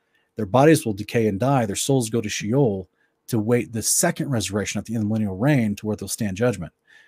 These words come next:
The sheep are left alive. They're the ones, the mortals that are left alive to repopulate the earth. So he's weeding out all the rebellious at his second coming so he can start over a new kingdom with people that have showed a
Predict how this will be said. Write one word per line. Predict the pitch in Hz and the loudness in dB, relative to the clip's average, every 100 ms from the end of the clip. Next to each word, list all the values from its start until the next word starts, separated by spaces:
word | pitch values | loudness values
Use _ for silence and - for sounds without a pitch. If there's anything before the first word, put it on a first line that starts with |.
| _ _ _ | _ _ _
The | - | -6
sheep | 101 - 254 131 113 _ | -2 2 6 6 4 _
are | 110 | -8
left | 113 139 - | -6 -4 -2
alive. | 120 214 - - - _ _ _ _ _ _ _ | 0 0 -2 -12 -20 _ _ _ _ _ _ _
They're | 107 107 | -6 -4
the | |
ones, | 113 117 110 | -2 -2 0
the | 107 | 0
mortals | 123 175 110 107 | 2 2 2 0
that | |
are | 107 | -2
left | 110 - | -4 -2
alive | 113 117 | 0 2
to | 113 | 2
repopulate | 107 120 123 107 101 - | 0 0 0 0 -2 -2
the | 113 | -2
earth. | 175 - - _ _ _ _ - | -2 -4 -14 _ _ _ _ -6
So | - | 2
he's | 123 110 | 2 4
weeding | 113 151 175 160 | 6 8 8 8
out | 156 | 8
all | 131 139 | 6 4
the | 139 | 6
rebellious | 135 120 135 123 90 - - - _ _ _ _ _ | 4 4 4 4 0 -4 -6 -8 _ _ _ _ _
at | - 113 | -2 -2
his | 107 | 0
second | - 117 107 | 0 0 -2
coming | - 123 107 | 0 0 0
so | 98 107 | 0 0
he | 107 | 0
can | 107 | -2
start | - - 120 | -2 0 2
over | 127 135 110 | 4 4 4
a | 101 | 2
new | 113 | 0
kingdom | 127 - 139 113 | 0 2 4 4
with | 101 95 | 0 0
people | 135 135 | 2 2
that | 107 117 | -2 -6
have | 104 104 | -6 -4
showed | - 147 135 | 0 4 4
a | 98 | 2